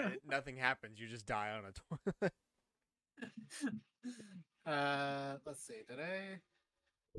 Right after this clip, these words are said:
Speaker 2: Oh, I think, yeah. I, I debated switching, um, my game cartridge out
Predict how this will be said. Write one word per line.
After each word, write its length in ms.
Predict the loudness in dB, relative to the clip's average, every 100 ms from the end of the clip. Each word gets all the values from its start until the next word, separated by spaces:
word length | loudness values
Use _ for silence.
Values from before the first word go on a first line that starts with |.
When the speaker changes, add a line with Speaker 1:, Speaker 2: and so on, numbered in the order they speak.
| -14 _ _ _ _ _ _ _ _ 2
Speaker 2:
Oh, 100 | 6
I 120 | 6
think, 280 | 6 2 2 _ _ _ _ _
yeah. 340 | 2 4 4 0 -8 _ _ _ _ _ 0
I, 140 | 0 0 -2
I 80 | 2
debated 760 | 2 2 2 4 4 4 0 -6 _
switching, 800 | -8 0 0 0 -2 -2 -2 -4 -6 -16 -6 2
um, 560 | 4 6 4 0 -8 -12 _ _ -4
my 120 | 0
game 240 | 0 0
cartridge 340 | 0 0 0 2
out 280 | 4 2